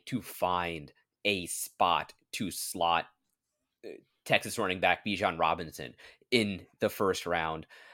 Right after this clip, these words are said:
Uh, could also see Jahmyr Gibbs, Zach Charbonnet go in the first round, but we'll, we'll get to those guys in a little bit.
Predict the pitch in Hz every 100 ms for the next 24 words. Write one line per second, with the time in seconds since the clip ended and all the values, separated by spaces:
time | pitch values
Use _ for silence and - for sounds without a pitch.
0 | - _ - 110 _ _ _ - _ _
1 | _ _ - 143 127 117 120 107 - 107
2 | 98 101 104 90 101 92 - 107 98 95
3 | - 92 90 95 92 101 92 90 101 90
4 | - 87 85 - - - _ 98 76 -
5 | 151 151 160 160 165 151 139 135 117 107
6 | 90 104 101 - 117 95